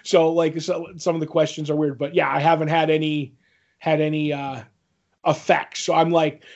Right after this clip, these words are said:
"All right, I'm seven. So let me do a couple more days, which would be the ten to fourteen. So we'll see." You know what I mean?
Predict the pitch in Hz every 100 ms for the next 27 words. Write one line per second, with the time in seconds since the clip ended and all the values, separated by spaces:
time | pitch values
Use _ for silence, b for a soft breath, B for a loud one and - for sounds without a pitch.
0 | B 208 175 160 - - 226 247 285 311
1 | 311 - _ _ _ - - 190 180 208
2 | 233 233 220 214 214 208 202 170 160 190
3 | 190 185 180 180 170 165 175 180 160 160
4 | 170 160 165 156 - 160 160 160 160 170
5 | 165 - 165 180 208 233 208 _ - -
6 | _ _ _ _ _ _ - - 165 160
7 | 147 - 160 113 135 147 160 165 175 180
8 | 170